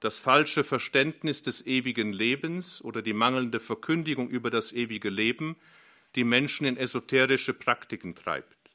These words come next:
Und genauso ist ein falsches Verständnis der Erlösungsbedürftigkeit des Menschen und der Erlösung, die in Jesus Christus geschehen ist,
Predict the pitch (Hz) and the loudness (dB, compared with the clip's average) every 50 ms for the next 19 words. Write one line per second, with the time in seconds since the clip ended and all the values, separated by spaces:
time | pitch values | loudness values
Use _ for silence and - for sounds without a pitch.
0 | _ _ _ _ _ _ _ _ _ _ _ _ _ _ _ _ _ _ _ _ | _ _ _ _ _ _ _ _ _ _ _ _ _ _ _ _ _ _ _ _
1 | - 107 - 120 113 120 127 139 147 147 156 139 - 151 131 127 - - 135 135 | -14 -4 -2 2 4 4 4 4 4 2 0 2 2 2 0 2 2 4 4 6
2 | 147 147 - 147 131 - - - 113 - - - 135 135 165 175 - _ 175 175 | 6 4 0 -6 -6 -4 -4 -4 -6 -6 0 2 2 2 2 -2 -6 _ -8 -8
3 | 156 - - 135 110 113 113 120 127 143 156 160 156 156 - - - 143 117 139 | -6 -2 0 2 2 2 4 4 4 2 2 -2 -6 -8 -8 -2 -2 -2 2 4
4 | 143 151 147 - - 139 - - - 123 120 - 127 117 - - 117 120 131 147 | 2 2 2 -2 -10 -10 -4 0 0 0 2 0 -4 -6 -4 -2 0 0 0 0
5 | - - - 143 131 120 110 - 123 113 107 110 107 117 123 139 139 135 - 131 | -4 -6 -6 -4 -4 -4 0 0 2 2 2 2 4 6 6 6 4 4 0 -4
6 | 120 107 117 110 104 104 117 117 110 - 113 98 - - 120 127 - - - - | -2 -2 -2 -2 0 0 0 0 0 -2 -6 -8 -4 0 0 0 0 -2 -10 -10
7 | 92 - - _ - - - - 120 120 139 143 143 143 143 139 - - _ - | -10 -10 -12 _ -10 -8 0 0 2 2 2 0 0 -4 -4 -6 -6 -14 _ -20